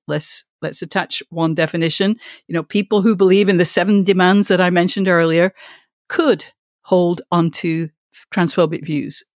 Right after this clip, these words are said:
Or it's possible, I guess, that this is the topic that will lead to a feminist schism, which I guess is always possible. And certainly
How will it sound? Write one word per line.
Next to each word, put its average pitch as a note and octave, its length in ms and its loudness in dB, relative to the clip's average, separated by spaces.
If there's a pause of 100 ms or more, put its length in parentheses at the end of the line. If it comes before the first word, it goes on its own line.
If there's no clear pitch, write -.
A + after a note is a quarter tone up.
(300)
Or G#3+ 340 2 (340)
it's - 200 0
possible, - 480 -4
I D3+ 80 0
guess, - 460 -4
that E3+ 240 -2
this F3 220 -2
is A3 120 -2
the G3 100 0
topic F#3 560 -2 (320)
that F#3 160 0
will F#3+ 140 0
lead F#3 260 0
to F#3+ 160 2
a F3+ 40 0
feminist F#3+ 400 -2
schism, G#3+ 340 -2
which D3 180 -4
I E3+ 60 0
guess E3 240 -4
is E3+ 100 -4
always D3 240 -2
possible. F3+ 440 0
And F3 120 -2
certainly F#3+ 640 0